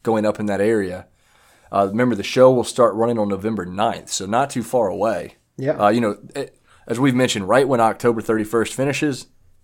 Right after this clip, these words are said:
Speaker 1: it's Christmas. It's, it's Thanksgiving to mainly Christmas in,
Speaker 2: Mm-hmm.
Speaker 1: um, Disney World.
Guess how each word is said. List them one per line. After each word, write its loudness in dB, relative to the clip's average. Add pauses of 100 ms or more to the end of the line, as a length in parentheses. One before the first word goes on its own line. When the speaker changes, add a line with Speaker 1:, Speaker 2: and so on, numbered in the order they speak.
(120)
Speaker 1:
it's -6
Christmas. -4
It's, -6
it's -6
Thanksgiving -2
to -2
mainly -4
Christmas -10
in, -8
Speaker 2:
Mm-hmm. -14
Speaker 1:
um, 0
Disney -4
World. -10